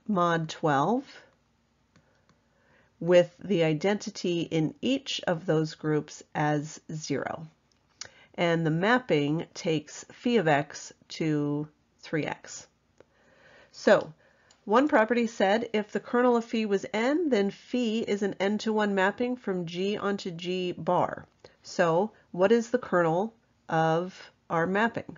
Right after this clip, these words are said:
The kernel of our mapping is anything in G, anything in Z twelve that would map to zero. So what maps to zero? Zero maps to zero, three times four is twelve, which maps to zero,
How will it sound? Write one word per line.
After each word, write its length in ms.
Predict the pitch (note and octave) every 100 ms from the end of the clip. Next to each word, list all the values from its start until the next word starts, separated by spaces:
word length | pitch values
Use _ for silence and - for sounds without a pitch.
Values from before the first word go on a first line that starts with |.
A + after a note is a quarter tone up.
| _ _ _ - - -
The 80 |
kernel 380 | E3+ G3 G3 F#3+ -
of 100 | E3+
our 160 | E3
mapping 460 | D#3+ F3 F#3 G3 G3+
is 200 | - E3+
anything 600 | - F#3 F#3+ F#3+ F3 E3+ -
in 440 | E3+ D#3+ D#3 D3+ E3 -
G, 600 | D3+ D#3 A#3+ G3 D3 F#3+ -
anything 360 | F3 G3 G#3+
in 100 | G3
Z 220 | F3 G3 G3+
twelve 600 | - F3 E3 D#3 D#3+ -
that 160 | D#3
would 140 | E3 E3
map 420 | D#3+ C#3 D#3 - - _ _ -
to 480 | - D3 C#3+ E3 - _ _ _ _ _ _ -
zero. 600 | E3 E3 A3 E3+ - - D#3 - _ _
So 180 | - F3+
what 180 | E3+ -
maps 280 | G3 G3 -
to 120 | G#3
zero? 520 | G3+ G#3+ A3 A#3 B3 - _ _ _ _
Zero 360 | D#3+ F3 F#3+
maps 340 | G#3+ A3 A3+ -
to 120 | A#3
zero, 580 | A3+ A3 G#3+ G3+ G#3+ G#3+ _ _ _ -
three 280 | - G3
times 400 | G3 G3+ G3 -
four 220 | - F#3 F3
is 220 | D#3 -
twelve, 560 | - D#3 E3 F#3 G#3+
which 200 | A3 A3
maps 280 | G#3+ G3 -
to 100 | G#3
zero, 520 | G3 G3 F#3+ F#3+ G3